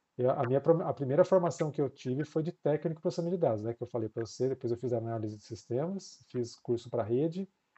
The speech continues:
eu trabalhei como funcionário numa empresa, desenvolvimento de software, depois eu tive a minha empresa de desenvolvimento de software,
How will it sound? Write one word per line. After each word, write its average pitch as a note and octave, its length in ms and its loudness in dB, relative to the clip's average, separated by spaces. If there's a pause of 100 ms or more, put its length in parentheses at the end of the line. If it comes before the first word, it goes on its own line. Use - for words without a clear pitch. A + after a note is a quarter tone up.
(320)
eu C3+ 100 -4
trabalhei C3+ 600 6
como B2+ 240 -8
funcionário A#2+ 800 -4
numa B2+ 220 -6
empresa, D3 540 -4 (180)
desenvolvimento A2 440 -6
de - 60 -16
software, C3+ 460 -2 (420)
depois C3 300 0
eu C#3+ 80 -2
tive D3 260 -2
a C3 60 0
minha D#3 240 -2
empresa E3+ 460 2
de C3 60 -4
desenvolvimento A#2+ 500 -4
de - 60 -18
software, B2+ 460 -2